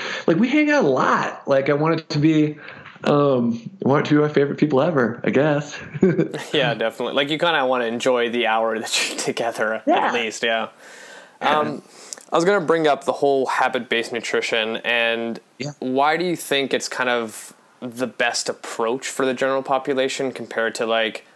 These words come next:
Speaker 2: "Oh, I want you to start tracking calories, and I want you to know your macros off by heart," and things like that?
Speaker 1: Well, we, um, we have a lot of, a lot of, th-, there's a lot of research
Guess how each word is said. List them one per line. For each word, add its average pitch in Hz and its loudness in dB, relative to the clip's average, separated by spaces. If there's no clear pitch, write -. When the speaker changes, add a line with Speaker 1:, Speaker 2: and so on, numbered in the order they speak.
Speaker 2:
"Oh, 165 2
I 120 0
want 117 -2
you 135 -2
to 120 -6
start 113 -4
tracking 110 -6
calories, 117 -2
and 110 -4
I 107 -2
want 117 -2
you 127 -2
to 120 -2
know 120 0
your 127 0
macros 131 -2
off 113 -4
by 113 0
heart," 120 -2
and 117 -6
things 123 0
like 107 -4
that? 107 -2
Speaker 1:
Well, 190 0
we, 190 4
um, 170 2
we 160 4
have 240 0
a 330 2
lot 285 2
of, - -4
a - -4
lot 160 4
of, 135 2
th-, - 4
there's 175 2
a 202 4
lot 226 4
of 117 0
research - 2